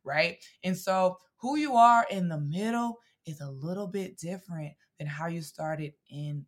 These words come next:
the beginning. But if we don't take time to assess it, it gets really hairy. And the finish line feels that much further away when you're actually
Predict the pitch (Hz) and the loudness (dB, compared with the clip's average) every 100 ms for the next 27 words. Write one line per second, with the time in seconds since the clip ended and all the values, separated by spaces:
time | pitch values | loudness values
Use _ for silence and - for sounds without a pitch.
0 | - 135 139 135 _ 135 123 _ 143 143 | -14 -14 -14 -16 _ -20 -20 _ -12 -10
1 | 143 - _ _ _ _ _ _ _ _ | -12 -16 _ _ _ _ _ _ _ _
2 | 147 151 156 147 170 233 - 196 180 170 | -12 -10 -10 -6 -6 -6 -6 -8 -8 -10
3 | 160 156 - 151 139 - - 156 - 185 | -8 -8 -12 -14 -14 -14 -10 -10 -10 -12
4 | 180 - _ - _ _ _ _ _ _ | -14 -14 _ -20 _ _ _ _ _ _
5 | _ _ _ 180 170 151 175 - 160 156 | _ _ _ -14 -10 -6 -6 -6 -10 -8
6 | 147 151 139 - - _ - 165 156 151 | -6 -6 -8 -12 -20 _ -10 -6 -4 -6
7 | 147 - 185 208 202 226 220 226 240 - | -6 -6 -6 -4 -6 -4 -4 -6 -10 -12
8 | 165 151 - 156 - 175 175 - 175 165 | -10 -10 -8 -10 -6 -8 -8 -8 -8 -6
9 | 156 147 175 175 151 147 139 139 - - | -8 -4 -4 -4 -4 -6 -6 -8 -12 -12
10 | 180 214 - 220 190 185 175 | -10 -8 -6 -6 -4 -6 -8